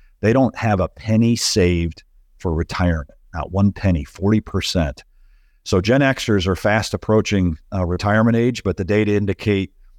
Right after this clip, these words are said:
the vast majority are not even close to having enough savings to retire. And, you know, we talk about, um, you know, the, the, the goal really towards retirement is if you're an average wage earner,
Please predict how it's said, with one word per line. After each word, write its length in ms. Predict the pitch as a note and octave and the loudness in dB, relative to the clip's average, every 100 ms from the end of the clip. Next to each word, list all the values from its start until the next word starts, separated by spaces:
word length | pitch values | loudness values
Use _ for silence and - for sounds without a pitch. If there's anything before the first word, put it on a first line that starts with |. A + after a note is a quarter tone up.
| _ | _
the 100 | G2 | -6
vast 360 | E2+ G2+ G#2 - | 0 0 0 -2
majority 440 | G2 F#2+ G2+ G2 | -2 2 4 4
are 100 | F2+ | 4
not 160 | F#2+ F#2+ | 2 0
even 180 | F2 E2+ | -2 -4
close 480 | - A#2+ A2+ G2 - | -4 0 2 2 0
to 100 | F2+ | 0
having 260 | F#2 F#2 | 2 2
enough 220 | F2+ F2 | 2 0
savings 540 | - F#2+ F#2 F2 D#2+ - | 0 0 2 2 -2 -4
to 120 | - | -6
retire. 480 | D#2+ E2 F2+ F#2 C#2 - | -6 -4 -2 -2 -2 -6
And, 80 | F#2 | -4
you 60 | |
know, 80 | G#2 | 0
we 100 | A2+ | 0
talk 300 | - B2 G#2+ | 2 0 0
about, 360 | F#2 F#2+ F#2 - _ _ _ _ _ - | 0 2 2 -2 _ _ _ _ _ -4
um, 400 | F#2 E2+ D2+ C#2+ - _ _ _ _ - _ - | 0 0 -2 -6 -16 _ _ _ _ -20 _ -2
you 100 | C3 | 0
know, 120 | G2+ | 2
the, 180 | G#2 G2+ | 2 0
the, 140 | - G#2 | -2 -2
the 140 | G#2 | -2
goal 480 | F#2+ G2 A2+ C3+ G#2 | -4 0 2 4 2
really 460 | G2+ C3 A2+ F#2 F2+ | 2 2 2 0 -2
towards 320 | - G2+ F#2 | -2 -2 -2
retirement 600 | F2 - E3 C#3+ F2+ F2+ | -6 -2 0 2 2 0
is 160 | F2+ | -2
if 160 | F#2+ F2+ | -4 -2
you're 140 | A#2+ | 0
an 100 | A#2 A#2 | 2 0
average 640 | G#2+ B2 B2+ C#3 A2+ - - _ _ _ - | 0 0 2 0 0 -8 -12 _ _ _ -14
wage 400 | G2+ A2 C3 A#2+ | -2 2 2 2
earner, 400 | G2 E2+ D2 C2+ | 2 0 -4 -10